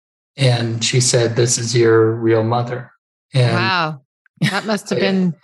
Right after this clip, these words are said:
Speaker 2: emotional.
Speaker 1: Yeah. I just started saying, "Oh my God, oh my God." And then something about her voice sounded familiar to me. And we, we talked and cried for about an hour and a half. She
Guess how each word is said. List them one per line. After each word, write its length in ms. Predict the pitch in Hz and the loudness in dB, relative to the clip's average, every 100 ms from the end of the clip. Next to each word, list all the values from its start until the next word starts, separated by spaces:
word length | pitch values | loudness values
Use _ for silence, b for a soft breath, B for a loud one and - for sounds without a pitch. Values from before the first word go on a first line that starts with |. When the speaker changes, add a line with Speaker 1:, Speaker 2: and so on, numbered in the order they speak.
| - - | -16 -8
Speaker 2:
emotional. 800 | 185 196 208 - 208 170 139 143 _ _ _ _ _ _ | -2 2 2 0 -2 -2 -4 -10 _ _ _ _ _ _
Speaker 1:
Yeah. 480 | 143 135 117 117 127 139 - | 2 2 2 -2 -6 -8 -2
I 140 | 139 131 | 0 2
just 340 | 139 135 - | 2 0 -4
started 460 | - 131 127 123 117 | -2 0 2 0 -2
saying, 380 | - 123 120 127 | -4 -4 -2 -4
"Oh 120 | 120 | 0
my 180 | 123 120 | -2 -2
God, 280 | 120 117 | -4 -4
oh 80 | 120 | -6
my 140 | 120 117 | -10 -6
God." 380 | 117 117 113 | -4 -2 -4
And 120 | 117 113 | -6 -6
then 240 | 117 - _ _ _ _ - | -8 -12 _ _ _ _ -16
something 460 | 175 - 160 147 143 | -4 0 2 2 4
about 220 | 131 131 | 4 4
her 220 | 120 117 | 2 0
voice 300 | 117 120 120 | 2 2 4
sounded 500 | - 120 117 117 113 | 2 0 -2 -4 -4
familiar 540 | - 117 113 117 117 120 | -2 0 2 2 0 -2
to 160 | - | -2
me. 320 | 139 143 - - _ _ _ _ | -2 -2 -6 -10 _ _ _ _
And 680 | 131 120 117 117 117 120 - _ _ _ _ _ _ _ _ | -2 0 -2 -4 -6 -8 -14 _ _ _ _ _ _ _ _
we, 220 | 127 123 | 0 2
we 160 | 123 127 | 2 2
talked 500 | 135 127 123 - 123 | 2 2 0 -2 -4
and 400 | 113 113 110 - | -2 -4 -8 -6
cried 540 | - 120 120 117 117 | 0 2 2 0 -2
for 140 | - | -2
about 160 | 120 117 | 0 0
an 80 | 117 | 0
hour 160 | 113 117 | -2 -2
and 80 | |
a 80 | 113 | -4
half. 560 | 113 120 117 120 - - | -2 0 0 -2 -8 -8
She 560 | - - 123 117 113 113 | -4 0 0 0 -4 -8